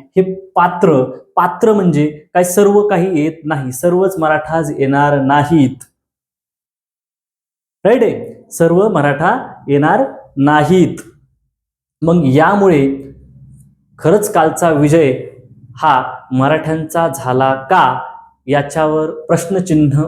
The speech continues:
उभं झालेलं आहे. तर याच्या पुढे आपण पाहूयात, हैदराबाद गॅझेट नेमकं काय आहे बाबा हैदराबाद गॅझेट?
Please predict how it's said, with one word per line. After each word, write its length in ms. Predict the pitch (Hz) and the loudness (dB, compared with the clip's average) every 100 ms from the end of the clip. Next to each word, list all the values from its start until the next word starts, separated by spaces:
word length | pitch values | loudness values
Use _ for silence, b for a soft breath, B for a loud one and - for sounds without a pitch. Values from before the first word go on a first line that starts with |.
| 139 | -2
उभं 260 | 127 135 | 0 0
झालेलं 400 | 127 120 120 120 135 | 0 -2 -2 -2 0
आहे. 280 | 160 147 131 120 b b _ | 0 2 0 -2 b b _
तर 280 | 202 156 - - - 156 | 0 0 -2 -12 -6 0
याच्या 220 | 175 247 | 2 2
पुढे 160 | 240 247 | 2 2
आपण 160 | 240 | 2
पाहूयात, 380 | 233 226 208 147 - - - _ _ _ _ _ _ _ _ _ _ _ _ _ _ _ | 0 2 2 0 -4 -14 -20 _ _ _ _ _ _ _ _ _ _ _ _ _ _ _
हैदराबाद 640 | - 160 160 214 220 220 185 | -2 0 2 2 2 2 2
गॅझेट 380 | 156 151 151 175 - - _ _ _ | 0 0 -2 -4 -8 -14 _ _ _
नेमकं 260 | 185 254 302 | -2 0 0
काय 240 | 269 240 | 0 2
आहे 200 | 214 160 | 2 2
बाबा 180 | 135 127 | 2 0
हैदराबाद 440 | 123 120 117 113 113 | 0 -2 -2 -4 -4
गॅझेट? 320 | 110 107 107 | -8 -10 -14